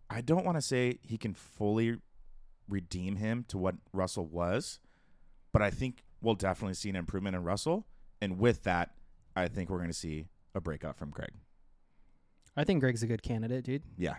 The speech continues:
Speaker 2: I had him on my board. I think he was one of the guys that I had in mind until I saw that you put him in there.
Speaker 1: Yeah.
Speaker 2: And I actually had him on one of my teams last year, so I was taking advantage of that short little window when he was, quote unquote, breaking out
Speaker 1: Mm-hmm.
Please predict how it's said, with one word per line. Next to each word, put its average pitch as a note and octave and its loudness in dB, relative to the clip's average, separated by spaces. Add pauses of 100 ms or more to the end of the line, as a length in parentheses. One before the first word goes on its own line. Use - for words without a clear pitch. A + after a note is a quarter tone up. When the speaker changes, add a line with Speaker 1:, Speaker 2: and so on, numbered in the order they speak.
Speaker 2:
I C3+ 4
had D#3 6
him D3 6
on C3+ 6
my C#3 4
board. C3+ 4
I A#2+ 0
think A#2+ 0
he B2+ -2
was B2 -2
one B2 -2
of B2 -4
the B2+ -2
guys B2 -2
that B2 -2
I C#3 0
had C#3+ 2
in C3+ 4
mind C3 2
until C3+ -4
I B2 -2
saw B2 -2
that A#2+ -2
you B2+ 0
put C3+ 2
him B2 4
in C3+ 2
there. A#2 -2
Speaker 1:
Yeah. F#2+ 6 (680)
Speaker 2:
And D#3 4
I E3 6
actually F#3 4
had D3 4
him F3 2
on C3+ 4
one E3 2
of F#3 2
my A#2+ 4
teams B2 -2 (140)
last C#3+ -4
year, C#3+ 2
so D#3 0
I D3+ 4
was D#3 4
taking F#3 4
advantage E3+ 6
of C#3 6
that C#3 4
short D3+ 0
little C3 2
window C3 4
when B2+ 4
he B2 2
was, C3 2
quote C3+ 0
unquote, B2+ 0 (600)
breaking B2+ 2
out B2 -2 (200)
Speaker 1:
Mm-hmm. E2+ -8